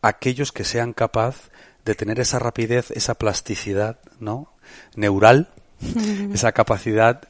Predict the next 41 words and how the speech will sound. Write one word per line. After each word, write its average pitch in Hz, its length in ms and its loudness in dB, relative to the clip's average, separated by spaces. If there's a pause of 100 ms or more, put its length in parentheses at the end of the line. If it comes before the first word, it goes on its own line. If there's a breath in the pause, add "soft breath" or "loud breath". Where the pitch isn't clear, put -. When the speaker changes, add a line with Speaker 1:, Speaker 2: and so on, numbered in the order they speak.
Speaker 1:
de, 98 640 -2
de 101 160 -4
cambiar, 104 440 2
de 113 80 0
adaptarse 110 580 0
a 117 40 0
las 92 140 -6
cosas 104 340 -8
nuevas 113 440 -4
y 107 40 -8
de 95 340 -6 (480 loud breath)
asimilar 98 680 0
información 101 520 -8
nueva. 87 320 -8 (540 loud breath)
Y - 60 -2
cuando 104 280 0
uno 123 140 2
está 123 240 0
metido 120 300 0
en 113 80 -2
la 107 80 4
ruta 120 360 2
esa 120 200 0
del 110 160 0
coche - 280 -6
que 110 80 -4
veíamos 113 380 -4
antes, 123 420 -4 (1300 loud breath)
le 104 120 -2
cuesta 110 260 -6
mucho 104 200 -10
salir. 92 300 -4
Entonces, 101 240 -8
cuanto 107 320 2
antes 127 280 2
lo 127 80 2
entrenemos, 120 680 -2 (540)
pues - 460 -2
vamos, 104 340 0
yo 110 140 -2
creo, 113 200 4